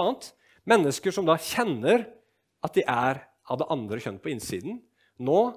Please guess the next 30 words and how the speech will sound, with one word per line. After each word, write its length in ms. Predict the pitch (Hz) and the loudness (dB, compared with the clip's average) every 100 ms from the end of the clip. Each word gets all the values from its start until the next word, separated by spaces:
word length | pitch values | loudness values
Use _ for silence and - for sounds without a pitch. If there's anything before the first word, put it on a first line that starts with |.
| - _ _ - | -14 _ _ -4
har 80 | 151 | -4
fått 160 | 165 - | -2 -6
frihet 340 | - 117 127 | -4 0 0
til 140 | 131 127 | -2 -6
å 60 | |
si, 140 | - 156 | -2 0
"Ja, 60 | 151 | 0
men 160 | 147 139 _ _ _ - | -4 -8 _ _ _ -2
den 200 | 139 151 | 0 2
du 80 | 147 | 2
er 80 | |
på 80 | - | 2
innsiden, 480 | 147 113 117 135 180 127 | -4 -4 -4 -4 -4 0
hjertet 400 | 170 - - 117 | 0 -2 -8 -6
ditt, 160 | 180 | -6
det 100 | - | -8
er 120 | 117 110 | -8 -4
det 240 | 101 101 | -4 -4
du 60 | 135 | -8
må 80 | 127 | -8
følge." 400 | - 151 131 214 - _ _ _ _ _ _ _ _ _ | -4 -2 -2 -6 -10 _ _ _ _ _ _ _ _ _
Og 140 | 151 - | -10 -2
så 160 | 202 214 | 0 2
kan 100 | 185 | 2
man 140 | 180 170 | 0 0
plutselig 480 | 185 - 143 156 - _ _ _ _ _ - | -4 0 0 0 -4 _ _ _ _ _ -2
tenke 240 | 147 131 | 0 0
at 100 | 131 | -2
det 60 | 147 113 | 0 2
er 300 | 123 135 | 2 0